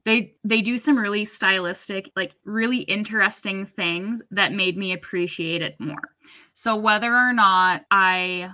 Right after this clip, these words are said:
loved each one of the story segment, I can appreciate what kind of vibe they were going for, and I think they, they did a very good job. Yeah, yeah, I think that's it. Like, I, I, I, it was one that I,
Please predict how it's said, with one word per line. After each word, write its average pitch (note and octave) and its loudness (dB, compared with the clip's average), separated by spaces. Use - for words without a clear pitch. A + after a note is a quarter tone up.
loved F#3+ 2
each F#3+ -8
one F#3 -2
of F3 -8
the F3 -6
story E3 -6
segment, A#3+ -4
I F#3+ 4
can G3+ -6
appreciate F#3 -4
what F3+ 2
kind G3+ -4
of F3+ -6
vibe E3+ -2
they A3 -4
were B3 0
going B3+ -4
for, C4 -2
and A3 0
I B3 -4
think F#3+ -8
they, F3+ -6
they G3 0
did F#3+ -2
a G3+ -4
very E3+ -4
good E3 -8
job. - -6
Yeah, A3+ 6
yeah, B3 4
I F#3 2
think F#3+ -8
that's F#3+ -4
it. F#3+ -4
Like, F#3+ -4
I, G3 0
I, F#3 -2
I, F#3+ -2
it F#3+ -2
was G3 -6
one G#3 2
that F3+ 4
I, F3+ 0